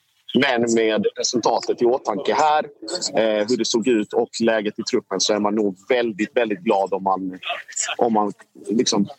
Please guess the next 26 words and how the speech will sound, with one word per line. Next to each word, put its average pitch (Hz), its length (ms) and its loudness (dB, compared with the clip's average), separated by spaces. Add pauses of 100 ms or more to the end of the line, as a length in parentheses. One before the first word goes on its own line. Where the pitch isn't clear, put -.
(120)
betar 135 480 2
av 107 100 -4
Häcken 104 400 -2
för 104 120 -2
att 98 120 0
det 107 80 2
är 98 40 2
på 101 140 -4
hemmaplan 110 680 0
och 107 200 -2
sen 101 260 -2
då 101 280 2
tar 107 120 0
sig 101 180 0
an 104 160 0
Djurgården 101 500 0
med 107 60 0
en 104 80 0
okej 101 320 0
insats 98 380 -2
för 90 100 0
att 92 180 -2
lägga 95 220 2
fokus - 380 -6
mot 95 140 -4
Bayern. 90 240 0